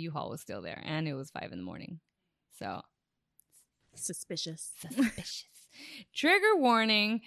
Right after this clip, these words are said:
Speaker 1: Divers found a chainsaw and serrated cutting bar that had human hair and tissue embedded in the teeth. This led to a search for further evidence, which began on December thirtieth, nineteen eighty-six.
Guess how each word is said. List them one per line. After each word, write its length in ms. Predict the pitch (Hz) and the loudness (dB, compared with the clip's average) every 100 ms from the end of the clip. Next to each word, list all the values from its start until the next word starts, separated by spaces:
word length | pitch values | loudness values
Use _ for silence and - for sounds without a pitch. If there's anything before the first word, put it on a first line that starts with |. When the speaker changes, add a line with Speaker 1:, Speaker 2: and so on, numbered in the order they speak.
| - - | -12 -2
Speaker 1:
Divers 580 | 185 214 392 403 349 262 | 6 8 8 4 0 2
found 340 | - 226 214 208 | 2 6 6 4
a 120 | 185 | 0
chainsaw 760 | - 220 247 311 - 208 175 | 0 2 4 2 2 4 4
and 160 | 147 175 | 4 0
serrated 460 | - 190 196 220 208 | -2 0 2 2 0
cutting 320 | 208 226 247 | 0 4 4
bar 200 | 185 165 | 4 4
that 140 | 165 160 | 2 -2
had 200 | 170 175 | -2 -4
human 420 | - 220 262 277 | -2 2 4 4
hair 320 | 190 185 185 | 2 0 2
and 200 | 196 175 | 2 -2
tissue 360 | - 208 - 190 | 0 0 0 -2
embedded 500 | 175 165 170 175 196 | -2 0 2 2 0
in 200 | - 160 165 | -2 -2 -2
the 80 | |
teeth. 440 | 190 - 339 320 - - - 214 190 | -4 -4 0 0 -2 -8 -20 -16 -2
This 320 | 277 427 - | 0 0 -2
led 340 | 233 190 190 - | 0 2 0 -4
to 100 | 185 | -6
a 60 | |
search 340 | 170 202 190 - | -4 -2 -4 -4
for 140 | 180 | -10
further 520 | 160 - 254 262 311 311 - _ - | -10 2 4 6 4 2 -6 _ 6
evidence, 1160 | 349 427 427 262 262 214 180 160 160 - - - 294 220 180 | 8 8 4 2 2 4 4 0 -6 -12 -20 -20 -20 -16 -2
which 280 | 208 202 | 0 0
began 320 | 208 208 247 277 | 0 2 4 4
on 120 | 254 | 2
December 360 | 202 208 220 | 0 0 0
thirtieth, 420 | 220 185 190 185 185 | 0 -2 0 -2 -2
nineteen 420 | 160 180 185 170 | -4 -2 -4 -6
eighty-six. 720 | 147 147 175 - 311 - - | -4 -6 -6 -4 -2 -4 -6